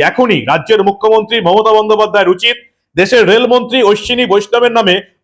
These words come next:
মানহানির মামলা করা। কি বললেন অশ্বিনী বৈষ্ণব? কলকাতার মাটিতে দাঁড়িয়ে, বাংলার বুকে দাঁড়িয়ে পরিষ্কার বললেন যে রেলের একষট্টিটা প্রকল্প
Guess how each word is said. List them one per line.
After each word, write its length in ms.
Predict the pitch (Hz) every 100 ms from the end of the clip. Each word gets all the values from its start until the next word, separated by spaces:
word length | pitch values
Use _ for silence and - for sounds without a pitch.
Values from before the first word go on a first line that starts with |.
| 139
মানহানির 640 | 180 247 240 180 247 262
মামলা 300 | 214 202 196
করা। 220 | 165 131 104 _ _ _ _ _ _ -
কি 60 | 226
বললেন 280 | 233 240 254
অশ্বিনী 340 | 233 233 240 247
বৈষ্ণব? 360 | 240 240 240 240 - _ _ 165
কলকাতার 400 | 202 226 240 233
মাটিতে 260 | 226 226 233
দাঁড়িয়ে, 240 | 214 214 226 233 - _ 127
বাংলার 360 | 170 226 247
বুকে 200 | 240 240
দাঁড়িয়ে 300 | 240 233 233 254 254 _ _ -
পরিষ্কার 440 | 196 269 262 269 262
বললেন 340 | 214 233 247 262
যে 180 | 156 208 233 - - _ _ _ _ -
রেলের 420 | 139 220 254 277 262 -
একষট্টিটা 800 | 214 - - 302 294 - 294 269
প্রকল্প 420 | 196 226 226 240